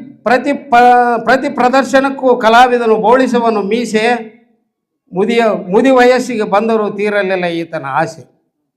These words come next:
ಶಸ್ತ್ರಚಿಕಿತ್ಸೆಯಿಂದ, ಚಿಕಿತ್ಸೆಯಿಂದ ಈತನ ಕಾಲಾಗಿದೆ ಕುಂಟು,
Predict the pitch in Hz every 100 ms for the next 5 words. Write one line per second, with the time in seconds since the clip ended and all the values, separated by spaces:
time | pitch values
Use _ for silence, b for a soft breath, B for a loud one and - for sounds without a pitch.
0 | _ _ _ _ _ _ _ _ _ _
1 | _ - 254 254 311 285 285 262 294 294
2 | 285 269 269 240 - 220 262 262 254 247
3 | 247 226 214 233 247 233 208 202 220 247
4 | 247 247 247 254 196 190 185